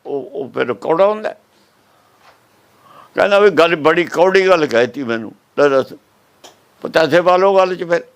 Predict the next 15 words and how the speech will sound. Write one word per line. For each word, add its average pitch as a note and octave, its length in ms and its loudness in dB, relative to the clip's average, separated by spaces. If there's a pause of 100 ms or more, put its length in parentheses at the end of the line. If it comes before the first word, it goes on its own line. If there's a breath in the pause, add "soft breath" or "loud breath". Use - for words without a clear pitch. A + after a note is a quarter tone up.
(120)
ਜਾਂ D#3 120 -2
ਮੂੰਹ F#3+ 180 -8
'ਚ F3 40 -12
ਪਾ F3+ 140 -2
ਲਓ F3 120 2
ਪਤਾਸਾ, E3 400 -2
ਫਿਰ E3 160 -2
ਮਿੱਠੀ D#3+ 280 -2
ਹੋ - 100 -2
ਜੂ। F#4+ 200 -12 (2500 soft breath)
ਜੇ B2 100 0
ਕੌੜੀ D#3 400 4
ਗੱਲ E3 200 4
ਕਹਿਤੀ E3+ 440 2
ਤੈਨੂੰ, C#3 640 -2